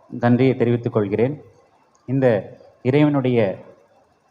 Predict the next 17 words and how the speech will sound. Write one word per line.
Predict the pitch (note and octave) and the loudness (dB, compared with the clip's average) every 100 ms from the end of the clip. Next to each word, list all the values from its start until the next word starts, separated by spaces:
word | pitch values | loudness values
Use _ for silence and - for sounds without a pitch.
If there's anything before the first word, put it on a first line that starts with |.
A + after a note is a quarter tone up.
| _ - | _ -4
வீடு | B2+ C#3+ C3+ | 0 2 2
என்பது | A#2+ A#2 A2+ C#3 D#3+ D3+ - _ _ _ _ _ _ | 0 0 0 0 -2 -12 -20 _ _ _ _ _ _
இறைவன் | A#2+ C3+ C#3+ C3+ A#2+ | -2 0 2 0 0
புகழ் | B2+ C#3 | 0 0
மட்டுமே | B2+ A#2+ C3+ B2 C3+ | 0 -2 -2 -2 -4
பாட | C3+ A#2+ A#2 B2 | -4 0 2 2
பயன்படுத்தப்பட | A#2+ A2+ A2+ A2 G#2+ G#2 G#2 | 0 -2 -2 -4 -4 -4 -4
வேண்டும். | G#2+ A#2 | -4 -6
எனவே, | A2 G#2+ G#2+ B2+ - - _ _ _ | -4 -4 -4 -4 -8 -20 _ _ _
மனிதர்களின் | A#2+ C3 C3+ C3+ C3 A#2+ | -2 0 0 -2 -2 -2
முயற்சி | A#2 C3 C3+ - | 0 2 0 -2
என்பது | A#2+ G#2+ G#2+ A2+ D3+ D#3 - _ _ | -2 -2 -2 0 -2 -4 -20 _ _
இறை | A#2 C3+ C#3 | -2 2 2
அருள் | B2 C3 | 2 2
இன்றி | B2+ C3+ D3 C#3 | 2 0 -2 -4
நடைபெறாது | A#2 B2 B2 B2 A2+ A#2 A#2 G#2+ | -2 -2 0 2 2 2 -2 -4
என்பதை | A2+ A#2 A#2 G#2 F#2+ | -4 0 0 0 -2